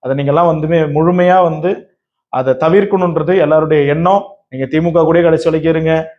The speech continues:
யாரு கூட வேணாலும் இருங்க, எங்களுக்கு அதை பத்தி கவலை கிடையாது. ஆனா நாங்க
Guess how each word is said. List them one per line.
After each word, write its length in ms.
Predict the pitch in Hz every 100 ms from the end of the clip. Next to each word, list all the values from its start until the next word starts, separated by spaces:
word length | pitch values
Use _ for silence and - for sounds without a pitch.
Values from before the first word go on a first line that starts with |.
| _
யாரு 280 | - 127 165
கூட 120 | 165 160
வேணாலும் 260 | 160 160
இருங்க, 160 | 156 151
எங்களுக்கு 280 | 143 143 139
அதை 80 | 131
பத்தி 160 | 131
கவலை 220 | 147 143 151
கிடையாது. 340 | 127 123 107 _ _ _ _ _
ஆனா 160 | - 170
நாங்க 340 | 208 175 202